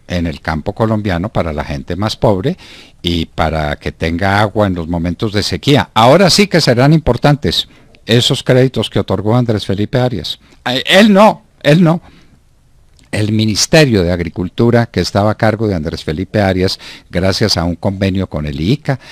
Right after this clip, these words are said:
repetimos, igual a todos los que celebraron los ministros de Agricultura que lo antecedieron,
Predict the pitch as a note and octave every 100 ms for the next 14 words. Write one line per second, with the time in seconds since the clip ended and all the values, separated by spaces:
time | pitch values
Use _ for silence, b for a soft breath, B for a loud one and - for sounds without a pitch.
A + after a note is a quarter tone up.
0 | B B - F2 - - G#2+ F#2 E2+ -
1 | - C3+ C3+ G3 G3+ b b - D#3 -
2 | - A3+ G#3+ G#3 - B2 A#2+ - A#2 A#2
3 | A2 A2+ D3 D3+ D3 A2 G2+ G#2 B2 B2+
4 | B2+ A2+ F2+ F2 F2 - G#2 A2 A2 -
5 | - - _ _ _ _ _ _ - -
6 | A2+ A2 G2+ G#2+ - G2+ E2 E2